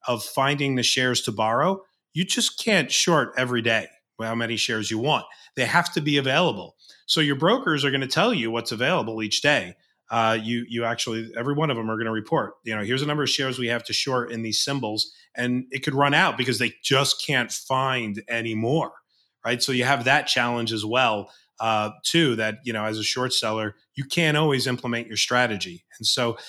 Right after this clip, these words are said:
sometimes if you really were short GameStop and you're like, "This thing's gonna go down because I don't think the business model is,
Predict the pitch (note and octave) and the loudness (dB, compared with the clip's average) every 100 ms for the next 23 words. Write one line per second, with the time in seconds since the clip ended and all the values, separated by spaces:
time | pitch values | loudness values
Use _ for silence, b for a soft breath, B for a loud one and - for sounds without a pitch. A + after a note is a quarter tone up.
0 | B - C#3+ C#3 C3+ B2+ - B2 C3+ F#3+ | B -2 0 2 2 0 0 0 2 2
1 | D#3 C3+ F#3+ - - C#3 - C3+ F#3 F#3+ | 2 2 2 4 2 0 0 0 2 2
2 | - G#2+ G#2+ A#2 A#2 A#2 A2+ E3 - E3 | 0 -2 -2 -2 -2 0 -2 -4 -4 -2
3 | A#2+ G#2+ A#2 G#2+ A2 G#2 A2+ B2 A#2 G#2+ | -4 -4 -4 -2 -4 -2 0 0 0 -2
4 | G2+ G#2 G#2+ G#2 G2+ G2+ B2+ D#3 C3 - | -4 -4 -4 -6 -12 -6 -2 0 0 -2
5 | G#2 G2+ G2+ - | -4 -4 -2 -4